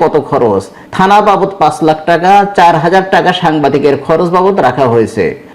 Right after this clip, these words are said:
এ কারণে রাজনীতিবিদ, পুলিশ, প্রশাসন,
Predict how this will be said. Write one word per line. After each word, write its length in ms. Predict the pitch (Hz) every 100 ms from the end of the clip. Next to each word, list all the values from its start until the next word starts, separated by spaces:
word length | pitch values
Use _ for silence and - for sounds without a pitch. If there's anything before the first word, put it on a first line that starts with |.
| - - - - 185
এ 20 | 202 202
কারণে 320 | 214 226 277 240 190
রাজনীতিবিদ, 600 | 180 180 185 165 196 220 -
পুলিশ, 320 | 175 190 220 - -
প্রশাসন, 480 | 175 202 185 208